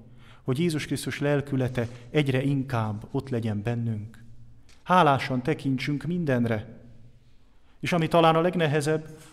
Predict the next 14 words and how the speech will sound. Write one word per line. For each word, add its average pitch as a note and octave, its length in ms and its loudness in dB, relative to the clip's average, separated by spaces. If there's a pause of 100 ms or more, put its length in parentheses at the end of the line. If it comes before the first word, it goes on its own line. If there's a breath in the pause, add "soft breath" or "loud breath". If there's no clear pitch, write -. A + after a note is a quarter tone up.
hogy D#3 100 0
még D#3 160 2
a D#3 340 4
nehézségekért B2 1040 -2
is, - 280 -10 (500 soft breath)
a - 20 -20
fájdalomért D3 800 2
és C#3 140 -6
a C#3 100 0 (260 loud breath)
szenvedésért C#3 960 4
is C3 160 -2 (180 loud breath)
hálásnak C3 680 2
kell A#2+ 200 0
lennünk. A#2 640 -2